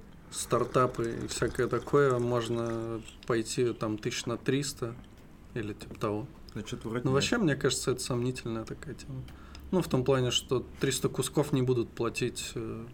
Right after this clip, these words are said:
Speaker 1: просто фронтендеру.
Speaker 2: Щас еще расскажем о том, что...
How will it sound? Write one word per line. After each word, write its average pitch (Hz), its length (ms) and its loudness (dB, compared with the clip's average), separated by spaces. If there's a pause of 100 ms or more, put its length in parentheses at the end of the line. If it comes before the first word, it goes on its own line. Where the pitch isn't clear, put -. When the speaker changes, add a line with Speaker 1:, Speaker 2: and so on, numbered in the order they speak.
(120)
Speaker 1:
просто - 280 -2
фронтендеру. 113 720 -2 (720)
Speaker 2:
Щас 131 420 4
еще 135 480 4
расскажем 127 680 4
о 117 60 2
том, 139 340 2
что... 107 320 0